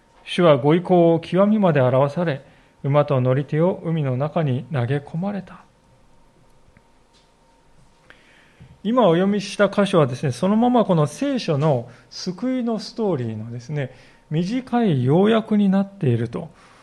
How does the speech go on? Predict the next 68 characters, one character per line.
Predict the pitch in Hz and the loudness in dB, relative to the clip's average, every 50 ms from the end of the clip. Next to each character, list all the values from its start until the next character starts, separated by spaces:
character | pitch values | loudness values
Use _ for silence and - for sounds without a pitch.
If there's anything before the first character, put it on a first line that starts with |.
| - _ _ _ _ _ - 175 - 160 | -20 _ _ _ _ _ -14 -12 -8 -6
い | 156 143 | -6 -6
う | 139 | -6
こ | 135 147 131 | -4 -6 -6
と | - 143 120 | -4 -4 -4
に | 113 113 | -2 -2
皆 | 123 139 139 | 0 0 -2
さ | 131 - 131 | 0 -2 -2
ん | 120 113 | -2 -2
お | 120 | -2
気 | 120 156 | -4 -6
づ | 143 - 156 | -8 -6 -4
き | 165 156 | -4 -2
に | 147 | 0
な | 147 151 147 | 0 0 0
ら | 143 151 | 0 0
れ | 143 123 | 0 0
た | - 147 | -2 -4
で | 156 | -4
し | - - | -6 -8
ょ | 175 | -12
う | 160 - | -14 -16
か。 | - - - - - - _ - - - _ _ _ _ _ _ _ _ _ _ _ _ _ _ _ _ _ _ _ _ _ _ _ _ _ _ _ _ - - _ _ _ _ _ _ _ _ _ | -18 -20 -20 -20 -20 -20 _ -20 -20 -20 _ _ _ _ _ _ _ _ _ _ _ _ _ _ _ _ _ _ _ _ _ _ _ _ _ _ _ _ -20 -20 _ _ _ _ _ _ _ _ _
イ | 240 277 | -4 -4
エ | 294 | -4
ス・ | 240 - - 240 226 220 | -4 -6 -8 -10 -10 -8
キ | - - 175 | -6 -6 -4
リ | 202 208 | -4 -4
ス | 196 - | -4 -2
ト | 220 202 | -2 -2
を | 196 | -2
信 | 196 - - 208 180 151 | -2 -4 -4 -2 -2 -2
じ | 139 139 | -4 -6
て、 | - - 160 208 233 - - - - _ _ _ | -2 0 0 0 0 -4 -10 -18 -20 _ _ _
イ | - 208 | 2 2
エ | 254 | 2
ス | 247 - | 2 2
様 | - 220 190 160 151 | 2 2 4 4 4
に | 147 | 2
従 | 139 - - 190 190 185 196 | 0 0 2 2 4 4 6
う | 190 180 170 | 6 6 6
歩 | 165 175 185 | 6 6 4
み | 185 180 180 | 4 4 4
を | 165 | 4
始 | 139 156 143 156 | 4 2 2 4
め | 170 165 | 2 2
た | 160 156 139 | 4 4 4
私 | 139 143 - 180 170 - | 4 4 2 0 0 0
た | 160 131 | -4 -6
ち | - - 127 | -4 -6 -4
は、 | 120 139 131 113 104 - - - - - _ _ _ _ | 0 0 0 0 -2 -8 -16 -20 -20 -20 _ _ _ _
こ | - - 202 226 | -6 -4 -2 0
の | 247 254 262 254 | 2 2 4 2
世 | 247 247 254 254 | 2 4 2 4
の | 254 254 226 | 4 2 0
罪 | 233 - - - 285 285 277 254 | 0 -4 -8 -6 -2 0 4 4
の | 220 180 160 156 | 6 6 4 2
力 | - - - - - 208 208 208 202 | 0 -6 -12 -4 -2 0 0 0 0
と | 208 170 143 | 0 -2 0
い | 135 127 127 | 0 0 -2
う | 120 | -2
で | 123 131 | -4 -6
す | 127 - | -6 -6
ね、 | 139 131 123 | -6 -6 -4
追 | - - 143 | -4 -4 -6
っ | 143 | -6
手 | - - - 175 160 | -8 -6 -6 -6 -4
か | 165 160 160 | -2 0 2
ら | 180 185 156 120 - | 4 4 4 4 2